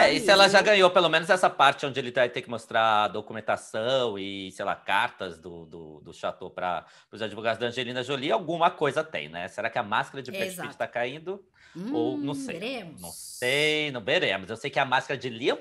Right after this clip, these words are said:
Speaker 2: Payne caiu, e caiu recentemente, viu? Que lembra que a gente falou aqui no Hip Hop que ele falou assim, "Gente, eu sou o membro honorário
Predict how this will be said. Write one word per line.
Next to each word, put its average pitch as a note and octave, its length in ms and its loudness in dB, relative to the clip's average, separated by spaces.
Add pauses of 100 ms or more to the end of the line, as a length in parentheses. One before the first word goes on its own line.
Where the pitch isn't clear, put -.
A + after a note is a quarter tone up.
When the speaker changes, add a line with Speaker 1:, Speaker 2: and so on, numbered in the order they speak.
(100)
Speaker 2:
Payne B3 320 -2
caiu, G3 560 2 (360)
e C#3 100 -6
caiu D#3+ 460 4
recentemente, D4 680 0
viu? D3 380 -4 (240)
Que - 100 -4
lembra G#3 320 4
que E3 80 0
a D#3+ 40 2
gente D#3+ 160 -4
falou D3+ 160 0
aqui D3 120 -4
no C#3 80 -2
Hip C3 160 -4
Hop C#3 180 4
que - 80 -6
ele C3 80 -8
falou C3 200 -4
assim, B2+ 180 -10
"Gente, A#2+ 520 -6
eu B2+ 120 -6
sou A#2+ 460 -6
o C3 80 -14
membro G#2 340 -12
honorário F#2 560 -10